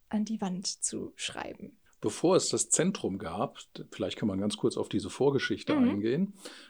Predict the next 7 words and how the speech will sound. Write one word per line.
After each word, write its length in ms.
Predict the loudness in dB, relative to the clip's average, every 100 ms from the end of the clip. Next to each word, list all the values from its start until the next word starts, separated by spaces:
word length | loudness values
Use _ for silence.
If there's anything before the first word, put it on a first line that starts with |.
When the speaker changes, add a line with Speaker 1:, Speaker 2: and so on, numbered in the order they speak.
| -12
Speaker 2:
haben 440 | -2 0 2 2
wir 540 | 4 8 10 10 6 0 _
neue 380 | 2 8 10 10
Modelle 420 | 8 6 6 6
berufsethischer 680 | 4 2 -2 0 0 0 2
Lehre 460 | 2 4 4 2 -4 -12
für 500 | -6 2 4 4 2